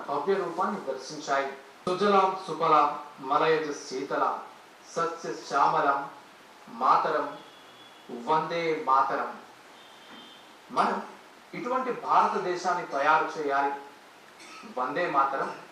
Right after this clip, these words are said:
మన ఈ ప్రయత్నాలలో ఎల్లప్పుడూ మనకు ప్రేరణగా ఉంటుంది. అందువల్ల మనం వందే మాతరం తాలూకు నూట యాభైవ సంవత్సరాన్ని కూడా చిరస్మరణీయంగా మార్చుకోవాలి. రాబోయే కాలంలో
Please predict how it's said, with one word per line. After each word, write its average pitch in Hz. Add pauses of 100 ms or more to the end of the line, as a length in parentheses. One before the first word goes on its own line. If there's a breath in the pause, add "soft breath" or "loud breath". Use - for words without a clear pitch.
(420)
మన 151
ఈ 160
ప్రయత్నాలలో 160 (140)
ఎల్లప్పుడూ 196
మనకు -
ప్రేరణగా 180
ఉంటుంది. - (840)
అందువల్ల 143 (420)
మనం - (540)
వందే 208
మాతరం 180
తాలూకు 180
నూట 175
యాభైవ 156
సంవత్సరాన్ని 165
కూడా - (380)
చిరస్మరణీయంగా 170
మార్చుకోవాలి. 131 (1500)
రాబోయే 226
కాలంలో 165